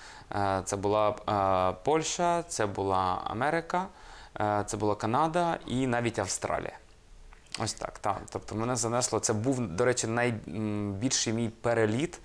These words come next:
е, коли я летів, е, з концертами спочатку з України, е, в Нью-Йорк, потім на Флориду, з Флориди назад в Нью-Йорк, а потім з Нью-Йорку через Дубаї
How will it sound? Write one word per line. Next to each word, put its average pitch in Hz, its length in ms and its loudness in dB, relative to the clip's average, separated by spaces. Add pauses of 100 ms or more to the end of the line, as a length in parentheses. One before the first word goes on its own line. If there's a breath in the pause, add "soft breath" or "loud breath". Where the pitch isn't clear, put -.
(580 loud breath)
е, 104 340 2
коли 110 260 4
я 113 80 6
летів, 110 640 2 (600 loud breath)
е, 98 500 2
з - 80 0 (140)
концертами 101 800 0
спочатку 104 540 -2
з 92 80 -2
України, 107 520 0
е, 92 180 0 (720)
в 98 360 2
Нью-Йорк, 110 500 2 (220)
потім 117 300 0
на 131 80 2
Флориду, 113 800 2 (380 loud breath)
з - 100 -2
Флориди 127 480 4
назад 120 380 4
в - 20 -2
Нью-Йорк, 117 400 2
а - 20 -4
потім 120 340 0
з 98 120 -2
Нью-Йорку 117 540 2
через 123 460 4
Дубаї 123 760 4